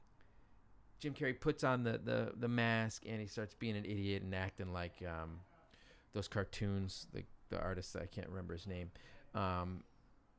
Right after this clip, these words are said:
and the movie ends and all my kid is doing is fucking twirling around the room going, "Smoking!" Right? For literally, like, the next three days. It was just like,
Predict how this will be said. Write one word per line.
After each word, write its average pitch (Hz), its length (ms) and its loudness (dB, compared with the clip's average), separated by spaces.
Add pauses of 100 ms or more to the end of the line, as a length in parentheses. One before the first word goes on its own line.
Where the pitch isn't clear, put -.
(280)
and 139 120 2
the 143 40 4
movie 151 300 8
ends 131 260 8
and 113 100 6
all 123 140 8
my 131 120 8
kid 131 220 4
is 113 120 0
doing 120 340 4
is 101 200 -2
fucking 107 320 -4
twirling 123 360 2
around 113 200 2
the 113 60 2
room 113 160 2
going, 95 280 0
"Smoking!" 147 1600 12
Right? 143 220 4
For 156 100 2
literally, 156 460 10
like, 110 120 2
the 110 60 0
next 104 220 0
three 90 160 -2
days. 80 360 -2
It - 80 -10
was - 120 -2
just - 260 -4
like, - 380 -6